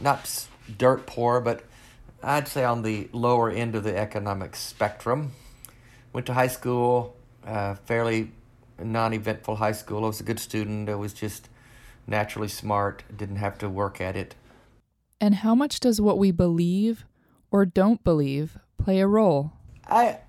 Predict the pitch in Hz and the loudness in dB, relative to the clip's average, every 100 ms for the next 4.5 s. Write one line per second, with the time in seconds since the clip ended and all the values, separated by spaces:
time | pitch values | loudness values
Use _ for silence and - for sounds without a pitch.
0 | _ 131 160 175 147 107 131 131 123 110 | _ -6 -2 2 2 2 0 2 0 -2
1 | 120 110 117 127 120 110 110 - 104 113 | -4 0 2 4 2 0 -2 -8 -4 0
2 | 101 98 98 - 117 - 117 120 113 98 | -2 -4 -10 -8 -8 -4 -2 -2 -4 -4
3 | 101 110 107 101 95 110 110 - 95 95 | -2 0 0 -2 -2 -2 -2 -4 -6 -4
4 | 107 104 104 92 | -2 -2 -2 -6